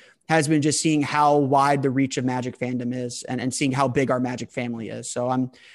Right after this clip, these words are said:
I'm always happy to interact with you guys, help out any way that I can. I know there's an ocean between us,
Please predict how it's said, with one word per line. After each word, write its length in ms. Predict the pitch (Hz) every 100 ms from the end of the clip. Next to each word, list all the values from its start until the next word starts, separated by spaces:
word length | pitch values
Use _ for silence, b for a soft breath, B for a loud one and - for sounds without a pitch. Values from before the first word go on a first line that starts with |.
| B
I'm 120 | 151
always 300 | 156 156 151
happy 300 | 170 156 156 147
to 60 |
interact 320 | 151 147 143 143
with 100 | 151
you 80 |
guys, 320 | 143 143 143 -
help 160 | 143
out 140 | 139 139
any 160 | 139
way 160 | 139 139
that 100 | 139
I 60 | 135
can. 240 | - 143
I 40 | 135
know 320 | 131 131 135
there's 220 | 135 131
an 120 | 139 127
ocean 340 | 160 151 165
between 380 | 147 - - 175
us, 300 | 185 185 -